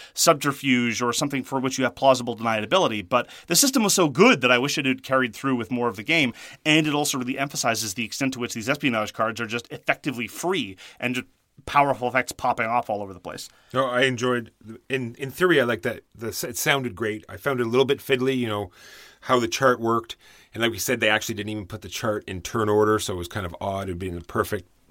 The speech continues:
Speaker 2: you know, s-, chance to, you know, solidify the turn order, but they sort of jumbled that all up
Speaker 1: Yeah.
Speaker 2: and, and exactly who's aggressing who and,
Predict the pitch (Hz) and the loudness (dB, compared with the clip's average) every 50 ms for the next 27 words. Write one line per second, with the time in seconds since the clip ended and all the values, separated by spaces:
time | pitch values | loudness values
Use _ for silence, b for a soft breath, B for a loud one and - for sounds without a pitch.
0 | _ _ - 139 117 107 95 98 92 - - - - - - _ _ _ - - | _ _ -4 -2 0 0 0 -2 -6 -8 -10 -10 -10 -10 -10 _ _ _ -10 -4
1 | - 135 120 107 95 - - 110 104 95 87 B B B B B B - 113 107 | 0 0 0 0 0 -2 -2 -2 0 0 -2 B B B B B B -6 -6 -4
2 | 98 - - 123 120 120 120 - - 117 107 107 98 92 - - 120 117 120 120 | -2 -2 0 2 4 4 2 4 4 4 4 4 2 -2 -2 -2 0 2 2 2
3 | 117 113 120 110 98 104 87 95 92 92 85 - 82 95 92 - - 113 95 90 | 4 2 2 2 0 -2 -2 -2 -4 -4 -6 -12 -16 -12 -10 -8 -6 -4 -4 -4
4 | 87 92 110 104 101 101 92 101 98 101 107 113 110 110 110 113 113 110 110 107 | -2 -2 -2 0 0 -2 0 0 0 2 2 2 4 4 4 6 6 4 4 2
5 | - B B B B B B 110 117 117 - 127 123 123 123 - 123 120 117 107 | 0 B B B B B B -8 -8 -4 -2 0 0 0 0 -2 -4 -2 -2 -4
6 | - - 131 123 120 113 107 92 - - - _ _ _ - 110 107 92 123 117 | -4 -2 -2 -2 -2 -2 -4 -8 -10 -14 -16 _ _ _ -12 -10 -4 -2 -2 -2
7 | - - 131 120 113 104 110 123 123 120 123 120 123 120 117 110 107 92 | -2 -2 -4 -6 -6 -2 0 2 2 4 4 4 4 4 2 2 -2 -6